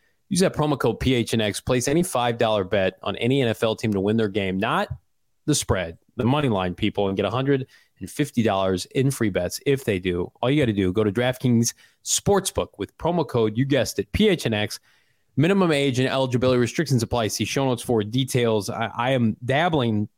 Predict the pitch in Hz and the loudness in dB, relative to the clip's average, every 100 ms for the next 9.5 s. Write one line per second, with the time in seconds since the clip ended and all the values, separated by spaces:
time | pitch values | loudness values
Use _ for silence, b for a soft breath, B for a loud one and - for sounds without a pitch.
0 | _ _ _ _ - _ 147 127 113 117 | _ _ _ _ -14 _ -2 2 2 2
1 | 117 - 110 104 113 110 107 101 107 139 | 0 -2 -2 -2 -2 -2 -2 -4 0 0
2 | 143 - 120 110 110 110 - 110 107 104 | 0 -2 -2 -2 -2 -4 -2 -2 0 0
3 | 92 90 107 104 98 92 - 269 208 123 | 0 0 -2 -2 -6 -6 0 2 2 0
4 | 104 110 156 233 170 - 107 101 113 b | 0 0 2 2 0 -2 -2 0 -2 b
5 | b b b b 110 123 175 156 143 151 | b b b b -4 0 2 2 2 2
6 | 139 117 101 92 - _ _ _ _ - | 0 2 0 -2 -4 _ _ _ _ -4
7 | 117 - 123 101 92 87 - - 113 101 | -4 -2 0 0 0 -2 -10 -6 0 2
8 | 90 90 107 113 147 160 127 117 - 101 | 0 -2 -2 0 2 2 0 -2 -4 -4
9 | 98 92 92 - - | 0 0 0 -2 -6